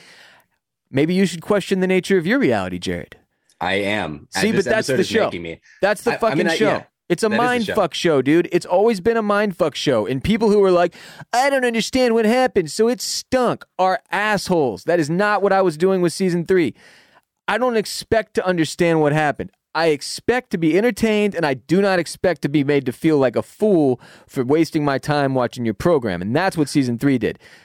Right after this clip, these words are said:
Speaker 1: This was not that. Was it confusing as all hell? Absolutely, bro. There were times during this episode where I was scratching my head going, uh, "Maybe it's just that I'm a moron."
Speaker 2: <laughs>
Speaker 1: But in the end, I thought they wrapped it up very nicely. I thought it gave us,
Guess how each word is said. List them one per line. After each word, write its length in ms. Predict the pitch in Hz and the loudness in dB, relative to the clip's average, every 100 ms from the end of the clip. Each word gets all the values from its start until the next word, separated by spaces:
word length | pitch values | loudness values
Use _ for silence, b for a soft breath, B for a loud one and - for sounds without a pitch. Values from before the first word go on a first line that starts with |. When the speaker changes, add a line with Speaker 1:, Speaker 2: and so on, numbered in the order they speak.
| B | B
Speaker 1:
This 240 | 170 311 - | -2 -2 0
was 140 | 240 | 0
not 260 | 190 156 - | 0 0 0
that. 340 | 120 165 - _ _ _ _ _ _ _ - | -2 -2 -8 _ _ _ _ _ _ _ -6
Was 120 | 196 | -4
it 60 | 220 | 0
confusing 420 | 208 247 262 254 | 0 0 2 0
as 100 | 214 | 2
all 160 | 240 | 2
hell? 340 | 214 233 254 262 _ | 2 2 0 -2 _
Absolutely, 800 | 220 226 190 - 214 220 214 175 | -2 -2 -2 -2 2 2 4 2
bro. 320 | 147 160 190 | 2 2 2
There 140 | 185 208 | 0 0
were 80 | 208 | 0
times 360 | 220 220 208 | 0 0 0
during 160 | 190 208 | 0 0
this 140 | 196 | 0
episode 320 | 208 196 190 | 0 0 2
where 120 | 175 180 | 2 2
I 20 | |
was 80 | 160 | 0
scratching 340 | - 202 202 | 0 0 0
my 120 | 185 | 0
head 120 | 180 170 | 0 0
going, 200 | 160 - - | -2 -2 -4
uh, 140 | 147 147 | -4 -2
"Maybe 360 | 139 202 254 | 0 2 2
it's 180 | 269 208 | -2 -4
just 240 | - 226 - | -4 -2 0
that 100 | 214 | 0
I'm 160 | 202 | 0
a 40 | 165 | -2
moron." 640 | 131 127 202 117 92 90 - | 0 0 2 0 -2 -6 -14
Speaker 2:
<laughs> 760 | - - - - 92 - - | -20 -20 -18 -14 -10 -10 -2
Speaker 1:
But 280 | 180 170 - _ _ _ _ _ _ - | 0 0 -4 _ _ _ _ _ _ -2
in 200 | 180 196 | 0 2
the 120 | 185 | 2
end, 300 | 156 170 185 - _ _ _ - | 2 0 -4 -12 _ _ _ -4
I 100 | 147 | -2
thought 200 | 180 170 | 0 0
they 140 | 165 | 0
wrapped 400 | 127 135 160 170 | 0 0 0 0
it 80 | 180 | 0
up 140 | 175 | 2
very 220 | 139 143 131 | 0 0 0
nicely. 540 | 135 190 - 113 - | 0 0 -2 -4 -2
I 80 | 131 | -2
thought 300 | - 156 143 | 0 0 0
it 160 | 143 | -2
gave 260 | 117 139 156 | 2 2 2
us, 320 | 147 135 - | 2 0 -4